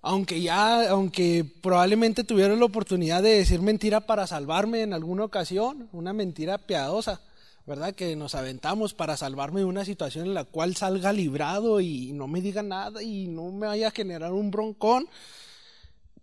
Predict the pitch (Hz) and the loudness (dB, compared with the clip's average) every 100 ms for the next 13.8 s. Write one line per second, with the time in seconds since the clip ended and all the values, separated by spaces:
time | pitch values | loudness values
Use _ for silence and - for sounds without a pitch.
0 | _ _ 160 170 170 175 - 185 190 190 | _ _ -2 0 0 -4 -6 -4 -4 -6
1 | - 170 170 202 185 - 220 202 190 - | -6 -4 -2 -2 -2 -2 0 2 0 -2
2 | - - _ - - _ _ _ - 156 | -12 -20 _ -20 -20 _ _ _ -6 -2
3 | 151 147 131 123 - - - - 165 143 | -2 -2 -4 -10 -20 -20 -14 -6 -6 -2
4 | 160 - 180 185 151 160 143 139 151 156 | 4 6 6 2 -2 -2 -2 -4 -4 -4
5 | - 180 175 165 151 - 131 117 131 170 | -4 -2 -2 -4 -6 -8 -10 -8 -4 -2
6 | 196 - - - _ _ _ _ _ _ | -4 -6 -12 -18 _ _ _ _ _ _
7 | _ _ _ - 151 143 156 202 202 240 | _ _ _ -10 -6 -2 2 4 6 6
8 | 254 - 190 185 - - - - - - | 6 2 0 0 -6 -20 -20 -20 -20 -20
9 | - - - _ _ _ - 165 160 165 | -20 -20 -20 _ _ _ -4 -2 2 4
10 | 196 214 - 165 160 - 190 196 214 202 | 4 4 4 4 4 4 4 4 2 2
11 | 170 165 160 151 156 156 196 175 - 208 | -2 -2 -2 -2 -2 2 2 2 2 2
12 | 233 202 175 175 - - - - 147 160 | 2 0 -2 -6 -14 -20 -18 -8 -2 -2
13 | 135 131 147 135 131 151 180 | -2 -4 -6 -6 -8 -8 -8